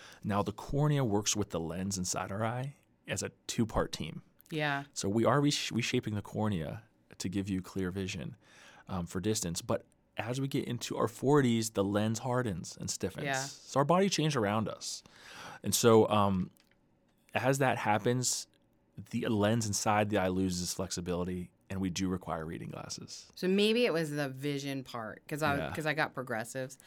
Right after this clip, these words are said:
Speaker 2: Maybe I was, like, worried about that. And he
Speaker 1: So
Speaker 2: sa-, he said that for sure is not gonna get way worse.
Speaker 1: With or without lasik, the lens changes. This is not
Speaker 2: Yeah.
Speaker 1: a lens procedure. So, but that happens in our forties, and honestly,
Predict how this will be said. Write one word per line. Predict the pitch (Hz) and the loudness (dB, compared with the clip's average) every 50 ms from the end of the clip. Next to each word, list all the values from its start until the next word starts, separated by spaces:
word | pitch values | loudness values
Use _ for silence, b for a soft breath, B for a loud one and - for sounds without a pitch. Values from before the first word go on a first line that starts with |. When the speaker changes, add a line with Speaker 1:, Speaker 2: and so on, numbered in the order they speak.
| B B B B B B | B B B B B B
Speaker 2:
Maybe | - 160 156 160 156 156 120 | -2 0 2 2 2 0 -2
I | 85 113 139 | -2 -2 -4
was, | 139 135 135 | -4 -4 -4
like, | 135 127 120 117 - | -6 -6 -6 -6 -10
worried | - 135 131 131 127 127 | -8 -6 -4 -4 -2 -4
about | 127 117 117 113 113 101 - - _ - | -4 -4 -4 -4 -6 -6 -8 -10 _ -10
that. | 135 120 110 107 | -8 -8 -8 -8
And | - - - | -8 -6 2
he | - | 4
Speaker 1:
So | 123 117 110 110 107 | 6 8 8 6 4
Speaker 2:
sa-, | - - | 2 -2
he | 160 185 | -4 -4
said | 175 - 196 170 147 | 0 2 2 2 6
that | 165 160 165 - - | 8 8 8 8 4
for | - 156 | -2 -8
sure | 143 - - 135 123 120 123 127 135 135 - | -8 -6 -4 -4 -2 -2 -2 -2 -2 -4 -4
is | - 120 120 | -6 -8 -6
not | - 135 131 123 117 113 120 - | -6 -4 -4 -4 -4 -4 -8 -8
gonna | 120 120 | -10 -10
get | 113 104 113 98 - - - | -8 -8 -10 -10 -12 -14 -14
way | - - 110 110 101 | -14 -12 -12 -12 -12
worse. | 92 71 - - - | -12 -12 -12 -10 -2
Speaker 1:
With | 104 113 117 117 117 | 4 6 6 6 8
or | 123 120 | 8 8
without | 120 117 120 117 117 107 | 8 8 6 4 4 4
lasik, | 95 101 101 98 - - 101 98 95 - - | 4 4 4 2 2 2 2 0 0 -2 -6
the | - 110 - | -6 -4 -4
lens | 98 92 95 95 95 92 92 95 98 92 | -2 -2 -2 -2 0 0 0 0 0 -2
changes. | - - 95 98 101 101 101 98 104 104 - - | -2 -2 0 0 0 0 0 -2 -2 -4 -6 -8
This | - - 92 - - | -8 -6 -4 -4 -4
is | 92 87 | -2 -2
not | 92 92 90 | -2 -2 -2
Speaker 2:
Yeah. | 90 | -2
Speaker 1:
a | 90 | -4
lens | 95 95 95 90 | -4 -4 -4 -4
procedure. | - 95 85 - 101 98 95 104 101 101 | -4 -4 -4 -2 -2 -2 0 0 0 0
So, | 98 - - 87 87 85 87 104 127 - - 143 | 0 0 0 2 0 0 -2 -4 -10 -16 -14 -12
but | - - | -6 -4
that | 95 95 | -2 0
happens | 110 104 117 113 | 0 -2 -2 -2
in | 113 | -2
our | 113 117 | -2 -2
forties, | - 117 120 120 127 127 117 113 | -2 0 0 0 0 0 -2 -2
and | 85 95 98 90 - | -4 -4 -4 -4 -2
honestly, | - 92 98 104 - - 113 107 107 104 101 | -2 -2 -2 -2 -2 -2 -2 -2 -2 -2 -4